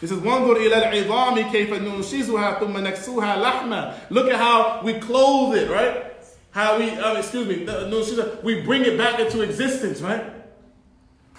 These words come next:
And we cause its bones and flesh to come back on it again. So he's watching this happen. Then all of a sudden, the donkey's standing up again. He just watched the donkey was white. The bones of the donkey was sitting there white with bones.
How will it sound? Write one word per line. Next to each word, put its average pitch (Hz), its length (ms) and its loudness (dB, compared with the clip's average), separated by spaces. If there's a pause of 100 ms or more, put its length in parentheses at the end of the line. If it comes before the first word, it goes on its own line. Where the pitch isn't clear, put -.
(580)
And 208 140 -2
we 208 140 -2
cause 240 520 4
its - 320 -2
bones 233 400 2
and 190 200 0
flesh 247 340 -2
to 202 80 -4
come 214 240 -2
back 202 240 -2
on 220 160 0
it 196 160 -2
again. 175 480 -6 (480)
So - 100 -12
he's 196 160 -2
watching 262 440 -2
this 240 120 -4
happen. 262 540 -2 (500)
Then 208 180 0
all 247 260 2
of 254 80 2
a - 40 -4
sudden, 240 280 0
the 190 120 0
donkey's 254 400 0
standing 254 380 0
up 240 140 0
again. 202 460 -4 (1700)
He 190 160 -8
just 220 180 -8
watched 262 320 -4
the 202 140 -2
donkey 226 240 -2
was 190 160 -2
white. 247 420 0
The 180 100 -6
bones 254 400 0
of 220 60 -4
the 196 140 0
donkey 233 300 0
was 208 140 -4
sitting 262 240 -4
there 220 200 0
white 262 280 0
with 180 160 0
bones. 254 480 0